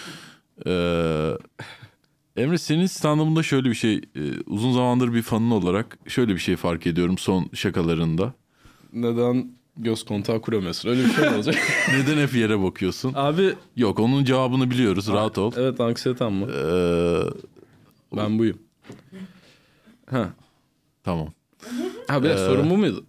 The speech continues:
Speaker 1: Yo, yo, sorun bu değil de. Ben şey, içeriğinle ilgili soracaktım.
Speaker 2: Buyur
Speaker 1: İçeriğin
Speaker 2: abi.
Speaker 1: mesela çok şeyle işte... Şimdi mesela daha böyle işte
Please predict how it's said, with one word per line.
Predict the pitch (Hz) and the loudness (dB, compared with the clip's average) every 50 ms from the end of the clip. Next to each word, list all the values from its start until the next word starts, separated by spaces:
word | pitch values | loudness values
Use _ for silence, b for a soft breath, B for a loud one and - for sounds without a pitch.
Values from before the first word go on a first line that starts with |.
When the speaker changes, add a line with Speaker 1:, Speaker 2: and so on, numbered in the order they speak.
| - 117 | -2 0
Speaker 1:
Yo, | 120 117 120 | 2 2 4
yo, | 117 107 92 | 2 2 0
sorun | - - 135 107 107 113 113 | 0 -2 0 0 2 2 0
bu | 110 107 | 0 2
değil | 113 113 98 90 | 2 0 2 0
de. | 80 - - B B B B B B B B B - | -2 -4 -6 B B B B B B B B B -8
Ben | 143 92 127 160 190 | -4 -2 0 0 0
şey, | 180 - 170 127 | 0 0 0 0
içeriğinle | 90 107 - - 127 120 131 156 156 143 117 | 0 -2 -2 0 2 2 4 4 4 4 4
ilgili | 101 92 87 92 92 | 2 2 0 -2 -2
soracaktım. | - - 101 95 90 87 98 98 98 98 - - 165 - - | -2 0 -2 0 0 0 0 0 -2 -4 -4 -6 -4 -4 -2
Speaker 2:
Buyur | 120 117 | 0 0
Speaker 1:
İçeriğin | 113 110 143 143 160 185 | 2 2 2 2 2 2
Speaker 2:
abi. | 185 180 | 2 2
Speaker 1:
mesela | 175 151 180 175 165 | 2 2 0 0 0
çok | 170 - - 156 147 - - | 0 0 -2 -2 -2 -2 -6
şeyle | - - 139 135 135 131 123 110 98 78 - - | -2 0 2 2 2 2 2 2 0 0 -4 -6
işte... | - - - - - 92 85 69 - - _ B B B B B B B B B B B B - | -10 -12 -10 -6 -4 -2 -2 -2 -4 -6 _ B B B B B B B B B B B B -2
Şimdi | 107 107 | 0 2
mesela | 110 117 117 135 117 113 113 110 107 | 2 2 2 2 2 2 2 2 2
daha | 110 110 117 120 117 | 2 2 2 2 2
böyle | 107 104 104 107 101 78 | 2 2 2 2 2 0
işte | - - - - | -2 -4 -6 -6